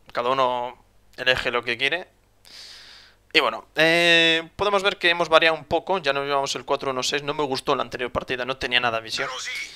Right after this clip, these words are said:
Ahora llevamos un piercing, eh, para tener algo sin cargador, que siempre viene bien, porque hay a veces en combates que vacías todo y te quedas sin balas, y esos carros como el piercing vienen de maravilla, aunque el cuatro uno seis es mejor, pero bueno.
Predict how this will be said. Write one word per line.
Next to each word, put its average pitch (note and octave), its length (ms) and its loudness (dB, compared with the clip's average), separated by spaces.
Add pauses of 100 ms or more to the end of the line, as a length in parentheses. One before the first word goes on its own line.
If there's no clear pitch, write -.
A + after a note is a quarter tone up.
(420)
Ahora D3+ 200 8
llevamos D3+ 320 2
un C3 160 -10
piercing, C#3+ 720 2
eh, A2+ 560 -10 (380)
para - 100 0
tener D#3+ 220 8
algo D#3 320 8
sin C#3 180 -4
cargador, C#3 500 2
que - 120 -12
siempre C3 320 -4
viene F3+ 280 2
bien, D3+ 360 -2 (180)
porque A2+ 440 -10 (420)
hay C3 100 -2
a C#3 40 -2
veces E3 280 -4
en D3 120 -6
combates C#3+ 420 -2
que A#2 200 -12
vacías - 380 -2
todo D3+ 340 2
y A#2+ 200 -12 (160)
te - 80 -16
quedas F3+ 200 4
sin D#3+ 200 -4
balas, D#3 360 6
y C3+ 60 -8
esos - 200 -6
carros E3 320 2
como C3+ 140 -6
el B2+ 60 -8
piercing - 280 -8
vienen F3+ 320 -6 (540)
de C#3 100 -4
maravilla, C3+ 580 0
aunque C3 220 -8
el D3+ 60 -10
cuatro G3 200 -2
uno G#3 80 -4
seis F#3 160 -4
es E3+ 120 -8
mejor, C#3+ 320 -2
pero C3+ 140 -2
bueno. A#2+ 200 -8